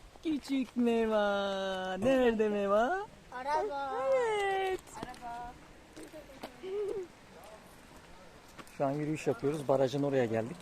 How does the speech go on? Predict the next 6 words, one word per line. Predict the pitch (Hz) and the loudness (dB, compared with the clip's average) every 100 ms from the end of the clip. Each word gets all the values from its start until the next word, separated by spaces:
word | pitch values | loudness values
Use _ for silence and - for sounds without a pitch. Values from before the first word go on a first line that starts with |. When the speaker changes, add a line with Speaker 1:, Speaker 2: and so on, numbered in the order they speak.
| - | -2
Speaker 1:
köprünün | 139 - 120 113 | -2 -2 -4 -2
oraya. | 110 151 165 - 240 247 240 - - - - - - - - - - - 143 | -2 -4 -8 -10 -10 -12 -14 -16 -16 -16 -16 -18 -18 -18 -18 -18 -16 -12 -8
Ya | 127 | -4
burası | 131 202 | -4 -2
eski | 175 - 143 | -4 -4 -2
baraj. | 120 170 | 0 0